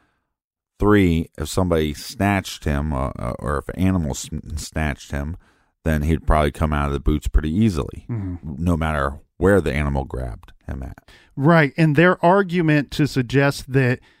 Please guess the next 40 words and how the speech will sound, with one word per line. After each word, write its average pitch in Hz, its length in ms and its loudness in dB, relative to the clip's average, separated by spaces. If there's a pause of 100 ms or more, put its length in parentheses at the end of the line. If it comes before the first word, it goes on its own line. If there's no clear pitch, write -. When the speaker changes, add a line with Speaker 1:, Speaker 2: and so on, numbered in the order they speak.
(120)
Speaker 2:
the 135 200 2
animal 143 400 4
grab 123 400 2
is 117 160 0
not 120 260 0
likely, 123 720 0 (160)
i-, 156 320 0
the 135 160 0
biggest 208 380 2
argument 117 440 0 (100)
is 127 200 -2
therefore 135 420 2
the 104 120 -4
boots, 131 560 0 (360)
because 156 380 2
they're, 147 260 4
they're 139 220 2
saying, 185 440 2
"Look, 151 340 2 (480)
yeah, 196 260 6
you 175 280 4
could, 139 360 2
you 160 220 4
could 160 180 -2
present 143 340 2
a 110 40 -4
case 156 600 0
that 131 240 2
in 151 240 4
this 143 220 4
huge 180 460 0
area 165 400 4
that 117 140 -2
maybe 147 360 2
we 139 180 2
missed 131 340 2
a 117 60 0
drop 127 320 2
of 101 140 -4
blood 127 440 2